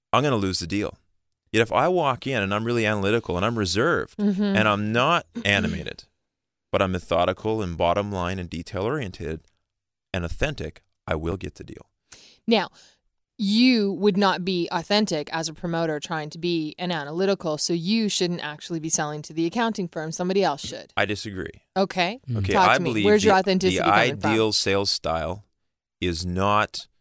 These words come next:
Speaker 1: a promoter, an analytical, or controller, or supporter. The ideal sales style is a style shifter. And what it is, is it's not as much as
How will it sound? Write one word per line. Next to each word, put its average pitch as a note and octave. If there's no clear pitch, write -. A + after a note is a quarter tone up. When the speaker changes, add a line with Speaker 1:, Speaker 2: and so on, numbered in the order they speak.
Speaker 1:
a -
promoter, F2+
an E2+
analytical, E2+
or E2+
controller, E2+
or E2
supporter. E2+
The F2+
ideal A2+
sales -
style E2+
is F2
a F2+
style E2+
shifter. -
And F2+
what D3
it B2
is, A2+
is F2
it's F#2
not A2+
as A2+
much G2
as E2+